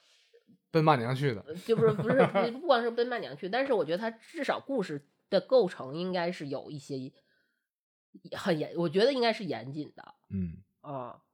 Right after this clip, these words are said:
Speaker 1: 但是里边有过于猎奇的地方，比如说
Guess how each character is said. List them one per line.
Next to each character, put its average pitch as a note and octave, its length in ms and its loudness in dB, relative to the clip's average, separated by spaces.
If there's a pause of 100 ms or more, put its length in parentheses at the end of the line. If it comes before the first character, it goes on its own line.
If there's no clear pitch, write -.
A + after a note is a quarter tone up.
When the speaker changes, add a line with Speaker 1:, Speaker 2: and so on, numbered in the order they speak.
(180)
Speaker 1:
但 F3+ 160 6
是 F#3+ 100 2
里 D3 120 -2
边 B2 140 -2
有 D3 140 -4
过 F3+ 200 -2
于 A2+ 140 -6
猎 A2+ 120 -8
奇 - 160 -20
的 F#2 80 -18
地 G2+ 140 -18
方， G2 140 -20 (160)
比 - 100 -18
如 G#2 180 -10
说 C3 320 -6